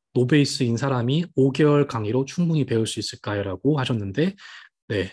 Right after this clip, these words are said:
불가합니다. 지금 입고하셔서 노베이스, 아, 물론 그 관련된 전공자분도 지금 굉장히 힘들어하는 분도 계시고요.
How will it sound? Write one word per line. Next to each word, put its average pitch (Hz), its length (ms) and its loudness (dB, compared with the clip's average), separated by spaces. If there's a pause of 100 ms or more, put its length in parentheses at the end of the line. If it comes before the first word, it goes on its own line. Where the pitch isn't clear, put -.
(120)
불가합니다. 101 600 0 (960)
지금 151 680 4
입고하셔서 170 560 4
노베이스, 147 600 4
아, 107 220 -6 (100)
물론 139 500 4
그 117 140 0
관련된 131 560 4
전공자분도 110 1120 -2 (400)
지금 107 540 -8 (100)
굉장히 110 340 -2
힘들어하는 143 640 2
분도 101 200 -6
계시고요. 110 640 -6